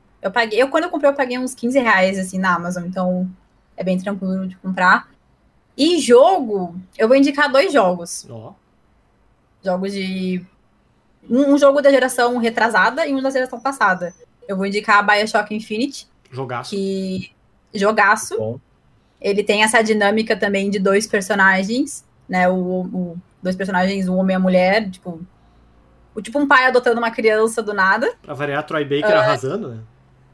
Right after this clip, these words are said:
Speaker 1: Troy Baker, mesmo dublador do Joe, o incrível Troy Baker, dubla minha vida, por favor. E o segundo é Red Dead Redemption dois, que eu acho que eu, eu não sou muito de chorar em jogos, mas Red Dead Redemption dois foi um jogo que eu chorei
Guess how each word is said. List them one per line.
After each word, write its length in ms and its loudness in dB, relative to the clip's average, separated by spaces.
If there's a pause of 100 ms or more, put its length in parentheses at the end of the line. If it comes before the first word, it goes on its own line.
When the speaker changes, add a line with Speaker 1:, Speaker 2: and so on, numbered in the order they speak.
(140)
Speaker 1:
Troy 260 6
Baker, 540 2
mesmo 300 0
dublador 360 2
do 140 -6
Joe, 220 2
o 80 4
incrível 320 -4
Troy 180 -2
Baker, 340 -6
dubla 280 -4
minha 320 -6
vida, 340 -10
por 180 -12
favor. 440 -6 (500)
E 180 0
o 100 2
segundo 640 2
é 240 6
Red 160 6
Dead 140 4
Redemption 380 0
dois, 380 -2 (500)
que 120 -4
eu 60 4
acho 300 0
que 120 -8
eu, 580 -4
eu 100 -2
não 120 -2
sou 120 -4
muito 220 -2
de 80 -8
chorar 420 0
em 80 -4
jogos, 400 -2 (560)
mas 240 2
Red 280 0
Dead 160 4
Redemption 300 2
dois 120 -2
foi 140 2
um 20 -2
jogo 240 2
que 80 -4
eu 80 4
chorei 400 4